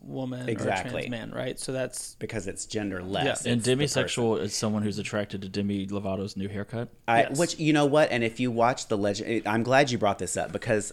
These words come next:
Speaker 2: I,
Speaker 1: <laughs>
Speaker 2: Demi's hair, I like them with the long hair, but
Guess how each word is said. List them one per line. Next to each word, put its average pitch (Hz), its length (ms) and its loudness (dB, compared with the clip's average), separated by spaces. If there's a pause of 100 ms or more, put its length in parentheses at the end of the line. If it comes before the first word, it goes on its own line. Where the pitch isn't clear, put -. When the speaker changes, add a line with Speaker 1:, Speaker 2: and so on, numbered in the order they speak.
Speaker 2:
I, 156 600 6
Speaker 1:
<laughs> - 880 -20
Speaker 2:
Demi's 147 380 4
hair, 135 520 4 (440)
I 113 120 8
like 110 300 2
them 156 200 2
with 151 140 0
the 165 100 2
long 143 600 -2 (120)
hair, 104 400 2
but 113 400 0